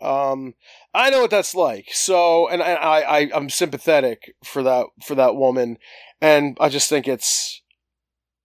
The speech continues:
uh, the, the meat grinder one is the worst,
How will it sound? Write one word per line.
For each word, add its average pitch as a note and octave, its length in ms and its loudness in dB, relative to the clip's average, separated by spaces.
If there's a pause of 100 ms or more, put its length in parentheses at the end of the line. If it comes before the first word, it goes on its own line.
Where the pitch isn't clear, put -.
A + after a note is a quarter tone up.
(600)
uh, - 220 4
the, C#4 80 6
the D4 420 -2
meat F4+ 160 0
grinder C4+ 320 0
one A3 200 0
is G#3+ 160 0
the F#3 80 2
worst, E3+ 720 -2